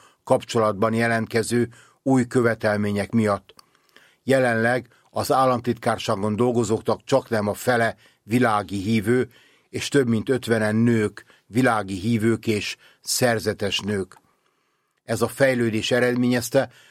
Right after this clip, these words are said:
hogy az államtitkárság már magában is az egyház arculatát tükrözi. Ez a nagyszámú közösség, amely a pápa oldalán dolgozik, együtt osztozunk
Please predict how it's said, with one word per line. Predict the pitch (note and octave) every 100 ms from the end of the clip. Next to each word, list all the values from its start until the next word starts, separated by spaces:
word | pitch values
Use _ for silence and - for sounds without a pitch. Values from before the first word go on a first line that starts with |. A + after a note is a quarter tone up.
| _
hogy | A2+
az | A2 C#3
államtitkárság | C3+ B2+ A2+ A#2 A2 A#2+ A2+ - G#2+
már | A2 G#2
magában | A#2+ B2 A2+ G#2 A2
is | A#2+ - - _ _
az | - G#2+
egyház | B2 A#2 G#2
arculatát | - B2 A#2+ - A2 G2 G2 F#2 -
tükrözi. | A#2+ G#2+ G#2+ F#2+ F#2+ - _ _ _ _ _ _ _
Ez | G#2 G#2
a |
nagyszámú | A#2+ B2 - A2 G2+
közösség, | A2+ G2+ A#2+ - C3+ C3+ - - _ -
amely | G#2+ A2
a | G#2
pápa | C3 B2+ A#2
oldalán | A#2 A#2 A2 G#2 G#2+
dolgozik, | B2 A#2+ B2+ C3 C3 _ _ _ -
együtt | C3 A#2 A2
osztozunk | C#3 A#2+ B2+ A2+ A#2+ A#2